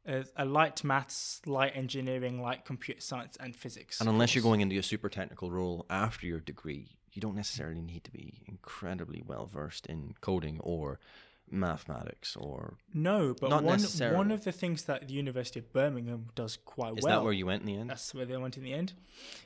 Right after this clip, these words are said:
Speaker 1: Is, yeah, small plug for the uni there. Whoop, whoop.
Speaker 2: <laughs>
Speaker 1: It's, it's the fact that, um, you can actually do, um, uh, what's, um, inter-, um,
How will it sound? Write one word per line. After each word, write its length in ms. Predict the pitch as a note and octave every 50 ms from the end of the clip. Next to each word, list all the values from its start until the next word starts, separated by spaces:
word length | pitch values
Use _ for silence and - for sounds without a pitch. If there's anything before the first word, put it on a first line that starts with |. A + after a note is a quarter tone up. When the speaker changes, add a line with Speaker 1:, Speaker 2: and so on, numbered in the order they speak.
| - -
Speaker 1:
Is, 520 | F3 E3 D#3+ D#3 D#3 D3+ D3 - - - - -
yeah, 220 | E3+ D3 B2 A#2+ - -
small 340 | - - - - - C3
plug 220 | A#2+ - - B2+ -
for 80 | -
the 60 | - B2+
uni 160 | C3 C3+ C3
there. 200 | B2+ C#3 D#3+ E3 -
Whoop, 160 | D#3 D3 C3+
whoop. 200 | D3 F3 F#3 - - - - - -
Speaker 2:
<laughs> 240 | - - - - -
Speaker 1:
It's, 520 | - F#3 F#3+ - B2 - - - - - - - -
it's 260 | - F#3 G3 F#3+ - -
the 140 | - G#3
fact 340 | G3+ - B3+ C4+ C4 - -
that, 200 | - G3+ F3+ - F3+
um, 320 | F3 E3 D#3+ D#3+ D#3 D#3 D#3
you 160 | E3+ E3+ E3+
can 140 | - - G3
actually 280 | G3 - - F#3 E3
do, 520 | D#3+ - - E3+ E3 D#3 C#3+ C3+ B2+ B2 - - -
um, 420 | C3 B2 A#2+ A#2+ A#2+ A#2+ A#2 A#2 A2+ - _ _ _ _ _ _ _ - - -
uh, 160 | C#3 C3+ C3+
what's, 300 | B2+ C#3 D3 D3 - - _ _ _ _ _ -
um, 360 | C#3 C3 B2 A#2+ A#2+ B2+ - - _ _ _ _ _ -
inter-, 560 | E3 D#3 D#3 D3+ - D3 B2+ B2+ B2 A#2+ A2+ - _ _ _ _ _ _ _ _ _ _ _ _ _ _ _
um, 60 | -